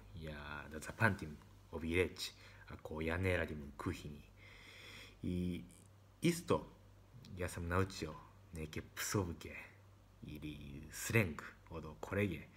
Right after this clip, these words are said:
i to isto je bio dobro iskustvo, iskreno. E, inače,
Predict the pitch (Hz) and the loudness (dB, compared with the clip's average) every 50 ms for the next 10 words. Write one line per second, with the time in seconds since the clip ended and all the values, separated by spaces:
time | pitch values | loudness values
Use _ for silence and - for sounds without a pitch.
0 | - - - - - - - - - - 87 98 113 120 - - - - - - | -18 -16 -16 -16 -16 -12 -10 -10 -4 4 6 6 6 6 4 0 -6 -8 -8 -12
1 | - - - 85 80 78 80 78 76 76 71 - - - 90 85 76 82 78 76 | -16 -14 -12 -12 -10 -8 -6 -6 -6 -6 -8 -2 4 6 6 6 6 2 0 -2
2 | 76 76 - - - - - - - 80 76 73 - - - - - - - - | -2 -4 -4 -4 -6 -6 -6 -8 -8 -10 -10 -10 -12 -14 -18 -20 -20 -20 -20 -20
3 | - - - - - - - - - - 170 165 - - - - - 69 - - | -20 -20 -20 -20 -18 -20 -20 -20 -10 -6 -6 -4 -4 -4 -6 -8 -10 -10 -12 -12
4 | - - - - - - - - - - - - - - - - - - - - | -14 -14 -16 -18 -18 -16 -16 -16 -16 -16 -16 -14 -14 -16 -16 -16 -12 -8 -6 -6
5 | - - - - - - - - - - - - - - - - - 92 87 82 | -6 -6 -10 -16 -18 -18 -20 -20 -20 -20 -20 -20 -20 -20 -20 -10 -4 -2 -2 -2
6 | 82 - - - - 92 85 85 82 82 82 78 | -2 -4 -6 -2 2 4 4 4 4 2 0 -2